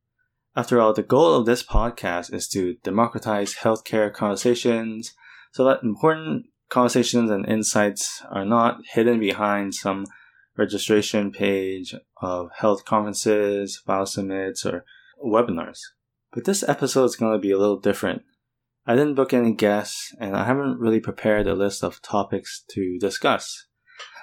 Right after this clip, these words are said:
No, in this episode, I'm going to share with you what happened to me in the past two months, or more specifically, how I got seriously sick. So we'll break away from our usual programming, and if you'll indulge me in this storytelling episode.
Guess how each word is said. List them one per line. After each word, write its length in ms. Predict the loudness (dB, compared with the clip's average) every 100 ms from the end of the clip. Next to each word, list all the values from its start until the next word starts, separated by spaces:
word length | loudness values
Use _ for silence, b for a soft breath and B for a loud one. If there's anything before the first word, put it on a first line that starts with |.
| 2
No, 260 | 4 6
in 80 | 6
this 160 | 4 2
episode, 600 | 0 0 2 4 2 0 _ _ -2
I'm 200 | 2 4
going 160 | 4 4
to 40 |
share 320 | 4 4 6
with 180 | 4 2
you 200 | 2 0
what 180 | 0 -2
happened 440 | 0 2 4 2
to 120 | 0 -4
me 240 | -6 -6
in 100 | -8
the 120 | -10 -8
past 460 | -4 -2 -2 -6
two 180 | -4 0
months, 500 | 2 2 -2 -12 -16 _ _ _ _ _
or 80 | 2
more 180 | 4 4
specifically, 720 | 2 0 2 0 -2 -2 -2
how 380 | -4 2 4 6
I 160 | 4
got 180 | 2 -2
seriously 480 | 0 0 2 0 -4
sick. 520 | -2 -2 -4 -8 -20 _ _ _ _ _ _ _ _
So 220 | 2 4
we'll 280 | 6 6 4
break 240 | 2 2
away 220 | 4 4 4
from 260 | 2 0
our 100 | 0
usual 400 | 2 2 4 2
programming, 720 | 2 2 2 0 -2 -4 -4
and 480 | -6 -8 -10 -14 -10
if 160 | -6 0
you'll 200 | 2 2
indulge 520 | 2 2 4 4 2
me 220 | -4 -8 -8
in 220 | -8 -8
this 160 | -8
storytelling 760 | -10 -6 -2 0 0 0 -2 -2
episode. 500 | -8 -8 -10 -10